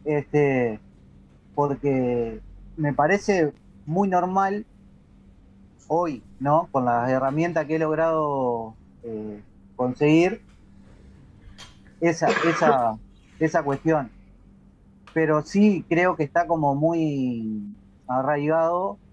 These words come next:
el tema que si vos le decís "te amo" a una persona es porque arma-, a-, amás a, a, a, a todo lo que es y muchas veces no es eso.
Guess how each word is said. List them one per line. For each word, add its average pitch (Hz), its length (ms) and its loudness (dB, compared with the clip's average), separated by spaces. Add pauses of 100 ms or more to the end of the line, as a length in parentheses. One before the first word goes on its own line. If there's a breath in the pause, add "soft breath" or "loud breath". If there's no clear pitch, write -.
(360)
el 131 140 -8
tema 165 320 -4
que 131 460 -6 (960)
si 135 180 -4
vos 160 320 0
le 143 280 0
decís 165 240 -6
"te 156 140 2
amo" 160 220 2
a 143 40 2
una 156 240 0
persona 165 460 -4
es 175 60 -10
porque 131 480 -8
arma-, 135 400 -2 (120)
a-, 113 140 -4 (160)
amás 147 280 -2
a, 120 220 -2 (1040)
a, 50 360 -12 (2000)
a, 101 340 -12 (320)
a 127 140 0
todo 175 360 2
lo 151 180 2
que 160 240 2
es 185 140 -6
y 190 40 -4
muchas 160 340 0
veces 175 300 -2
no 165 120 2
es 175 200 -2
eso. - 280 -14